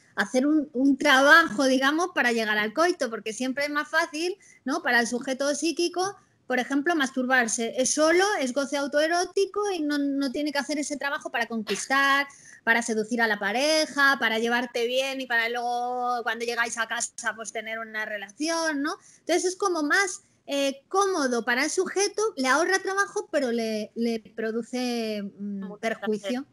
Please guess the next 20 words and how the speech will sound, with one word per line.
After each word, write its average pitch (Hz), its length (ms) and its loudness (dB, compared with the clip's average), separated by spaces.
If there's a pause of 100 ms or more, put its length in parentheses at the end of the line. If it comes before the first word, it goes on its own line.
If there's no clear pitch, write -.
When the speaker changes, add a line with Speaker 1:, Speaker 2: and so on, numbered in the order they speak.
(120)
Speaker 2:
inmortalidad, 139 920 0
¿no? 135 180 -4
La 123 140 -4
masturbación, 117 1040 -10
porque 123 260 -20
Speaker 1:
Claro. 175 360 -8 (440)
Yo 254 180 2
Speaker 2:
Sí. - 60 -4
Speaker 1:
solo, 311 200 8 (800)
yo 285 180 0
Speaker 2:
Yo 269 80 -6
Speaker 1:
solo 320 200 0
me 285 100 2
basto, 240 460 0
¿no? 285 180 -6 (240)
Speaker 2:
Claro, 277 640 -6 (140)
pero 127 200 -8 (580)
no 165 120 -4
es 185 160 0
real, 160 500 4